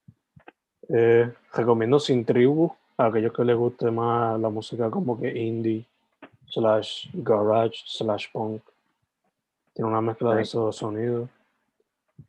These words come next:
Speaker 1: Recomiendo también a Sky Ripa, que es un trapero también independiente. Y
Speaker 2: Mm.
Speaker 1: ayer se me ocurrió tarde hacerlo, pero lo hice como quiera. Lo publiqué ya súper tarde, casi a las doce de la noche.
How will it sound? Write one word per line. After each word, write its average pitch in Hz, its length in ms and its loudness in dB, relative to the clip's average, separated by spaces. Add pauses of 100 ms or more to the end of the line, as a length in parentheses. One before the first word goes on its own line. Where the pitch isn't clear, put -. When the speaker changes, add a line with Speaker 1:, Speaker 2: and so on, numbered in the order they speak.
(140)
Speaker 1:
Recomiendo 113 340 -2
también 120 260 0
a 117 40 -4
Sky 113 280 0
Ripa, 127 540 2 (800)
que 107 380 -2
es 131 140 -8
un 120 120 -6
trapero 113 400 0
también 110 300 -4
independiente. 113 760 -4 (1040)
Y 120 580 6
Speaker 2:
Mm. - 560 -10 (340)
Speaker 1:
ayer 123 260 6
se 147 140 4
me 147 80 6
ocurrió 143 360 8
tarde 135 240 6
hacerlo, 143 400 4
pero 117 220 2
lo 113 160 2
hice 120 220 0
como 123 260 2
quiera. 127 500 2 (380)
Lo 117 180 2
publiqué 113 840 2
ya 113 140 0
súper 117 320 -4
tarde, 117 320 0
casi 117 200 -2
a 117 40 -2
las 113 80 -4
doce 117 200 -4
de 113 40 -2
la 113 80 -2
noche. 120 340 -4